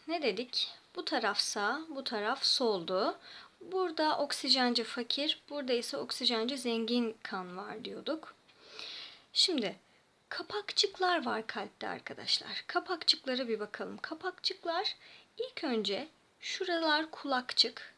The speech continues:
buralarda karıncık. Kulakçıklarla karıncıklar arasında kapakçıklar var.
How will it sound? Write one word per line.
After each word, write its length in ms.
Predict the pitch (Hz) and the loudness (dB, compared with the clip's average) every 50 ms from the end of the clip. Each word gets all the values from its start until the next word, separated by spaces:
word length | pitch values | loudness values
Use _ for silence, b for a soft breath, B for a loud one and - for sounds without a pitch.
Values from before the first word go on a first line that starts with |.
| _ _ _ _ - | _ _ _ _ -10
buralarda 500 | 320 302 285 240 220 208 220 233 277 285 | -4 -2 -2 0 0 0 -2 -2 -4 -6
karıncık. 680 | - - 247 214 208 214 208 - - - - - - - B B B B B B B B B - | -6 -4 -4 -4 -4 -4 -4 -4 -6 -6 -8 -16 -16 -16 B B B B B B B B B -20
Kulakçıklarla 1160 | - - - 277 285 294 302 311 - - - - 359 - - 370 392 415 415 392 339 285 277 | -18 -12 -8 -8 -6 -6 -8 -10 -8 0 0 0 0 0 -2 0 2 2 2 2 2 0 -2
karıncıklar 880 | - - - 262 240 240 247 254 254 247 277 277 - - 339 349 359 - - | -2 -6 -4 -4 -2 0 2 4 4 2 2 0 -2 -2 0 2 2 0 0
arasında 640 | 254 233 208 214 220 - - 233 233 254 311 339 330 | -4 -4 -4 -6 -6 -6 -6 -6 -4 -4 -4 -6 -6
kapakçıklar 800 | - - 262 - 233 214 - - - - - - 220 214 - - | -8 -12 -12 -8 -10 -10 -6 -2 -2 -2 -2 -4 -8 -8 -8 -8
var. 400 | - - - - - - - | -10 -14 -14 -12 -12 -12 -12